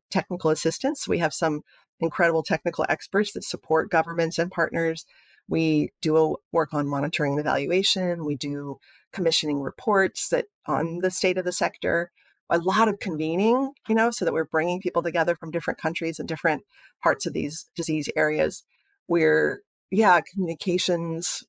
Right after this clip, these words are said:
really trying to do more on getting the financing right. So working on health financing, both for the private sector and the public sector. So I think that it's sort of like, how, what are the key levers that are needed across the whole system? And it's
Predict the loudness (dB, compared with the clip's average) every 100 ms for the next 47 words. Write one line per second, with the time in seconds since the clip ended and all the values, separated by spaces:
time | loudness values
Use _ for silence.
0 | -2 2 2 2 0 -2 -8 _ -4 0
1 | 4 4 4 2 -2 -2 -2 0 -2 -6
2 | -8 0 0 2 -2 -2 -4 0 0 -2
3 | _ _ 0 2 2 -4 -12 -6 -2 2
4 | 0 2 -2 0 0 0 -2 -4 -4 -4
5 | -6 -20 -4 0 0 -2 -4 -4 -4 -2
6 | -2 -4 -2 -2 -2 -6 -4 -4 -4 _
7 | _ _ _ _ 2 4 6 2 0 0
8 | 0 0 -2 0 -2 -6 -12 -4 2 4
9 | 4 2 -2 _ _ _ 4 4 4 0
10 | -2 -6 -2 2 4 4 4 4 4 4
11 | -2 -10 _ _ 2 2 0 0 0 -2
12 | 0 0 0 -4 -4 -4 -4 -2 0 -2
13 | -2 -12 _ _ _ -2 2 2 0 -8